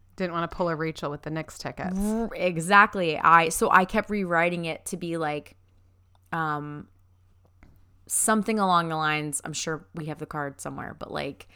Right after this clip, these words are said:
Speaker 2: not just, like, "I owe you dinner," but it's like, "Let me know when I can take you to dinner as a thank you," or something like that. Like, where it is definitive, "You're going and I'm going and I'm buying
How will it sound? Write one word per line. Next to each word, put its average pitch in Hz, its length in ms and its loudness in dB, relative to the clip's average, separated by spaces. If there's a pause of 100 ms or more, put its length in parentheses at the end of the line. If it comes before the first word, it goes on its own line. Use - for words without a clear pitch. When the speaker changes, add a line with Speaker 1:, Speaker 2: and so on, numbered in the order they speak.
(320)
Speaker 2:
not 196 280 6
just, 214 240 -2
like, 170 200 2
"I 185 200 8
owe 180 40 6
you 165 200 0
dinner," 156 280 -2
but 151 120 -4
it's 151 200 -8
like, 147 300 -4
"Let 165 260 2
me 185 120 0
know 160 160 0
when 156 120 -2
I 151 120 -2
can 165 160 -8
take 156 260 -8
you - 80 -10
to - 80 -8
dinner 92 540 -6
as 156 160 -4
a - 20 -16
thank - 380 -12
you," - 80 -10
or 160 100 -6
something 156 300 -4
like - 220 -8
that. - 200 -4
Like, 165 240 -2
where 170 220 4
it 160 80 0
is 151 180 -2
definitive, 160 840 0 (360)
"You're 165 260 -2
going 170 460 2
and 151 120 -8
I'm 151 320 -4
going 143 480 -4
and 139 80 -10
I'm 151 300 -6
buying 139 640 -6